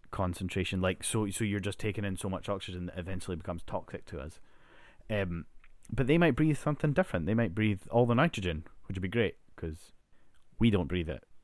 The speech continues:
I mean, it's used for pretty much everything else, but they might use it. So, yeah, so it, so it, it, you're right, it is hard. Um,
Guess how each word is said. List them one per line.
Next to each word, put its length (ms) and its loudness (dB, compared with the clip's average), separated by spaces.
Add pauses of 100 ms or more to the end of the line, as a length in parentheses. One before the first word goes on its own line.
(540)
I 40 -6
mean, 120 0
it's 100 -2
used 180 2
for 140 0
pretty 220 -2
much 160 -4
everything 260 -4
else, 240 -4 (420)
but 220 4 (380)
they 340 4
might 160 6
use 160 0
it. 160 -6
So, 300 10 (640)
yeah, 300 10
so 180 4
it, 160 2
so 360 8
it, 260 2
it, 180 6
you're 160 6
right, 160 10
it 120 6
is 140 6
hard. 440 4 (400)
Um, 340 2